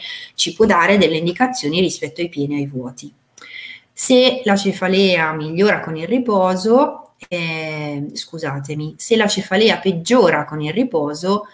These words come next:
è una stasi, sicuramente una stasi, quindi di, di tana, umidità.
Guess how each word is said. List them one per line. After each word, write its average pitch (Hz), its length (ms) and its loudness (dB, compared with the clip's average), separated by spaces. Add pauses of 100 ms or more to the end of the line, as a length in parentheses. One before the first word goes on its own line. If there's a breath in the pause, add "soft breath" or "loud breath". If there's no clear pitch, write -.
(200 loud breath)
è 151 140 -6
una 185 160 0
stasi, 143 640 0
sicuramente - 560 -2
una 165 120 -4
stasi, - 640 -6
quindi 156 240 -10
di, 143 500 -6
di 151 180 -12
tana, 170 360 0
umidità. 147 600 -6